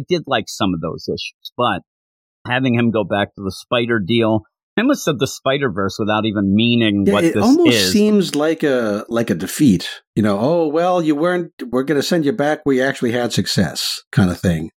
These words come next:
Speaker 1: And also go to the Edge of Spider-Verse with it. It just seemed like, yeah, it seemed like they need something for him to write. "Hey, we
Speaker 2: Yeah,
Speaker 1: thought you were
Speaker 2: so
Speaker 1: gonna do great on this. You didn't. And
Speaker 2: so
Speaker 1: here you
Speaker 2: he gave
Speaker 1: go,"
Speaker 2: you, like,
Speaker 1: but
Speaker 2: a
Speaker 1: it is
Speaker 2: peripheral Spider book.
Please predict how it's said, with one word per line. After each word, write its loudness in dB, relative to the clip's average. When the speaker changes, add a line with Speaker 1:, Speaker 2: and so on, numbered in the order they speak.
Speaker 1:
And 2
also 0
go 0
to -2
the 0
Edge 0
of -6
Spider-Verse -4
with -2
it. -8
It -2
just -4
seemed 2
like, 0
yeah, 0
it -4
seemed 0
like 0
they 2
need 2
something -2
for 0
him 2
to -2
write. 0
"Hey, 2
we -2
Speaker 2:
Yeah, 4
Speaker 1:
thought 2
you 0
were 0
Speaker 2:
so 4
Speaker 1:
gonna 2
do 0
great 0
on 0
this. -2
You -8
didn't. -2
And 0
Speaker 2:
so 4
Speaker 1:
here 2
you 0
Speaker 2:
he -2
gave 4
Speaker 1:
go," 6
Speaker 2:
you, 2
like, 2
Speaker 1:
but 2
Speaker 2:
a 0
Speaker 1:
it 2
is 0
Speaker 2:
peripheral 0
Spider -4
book. -10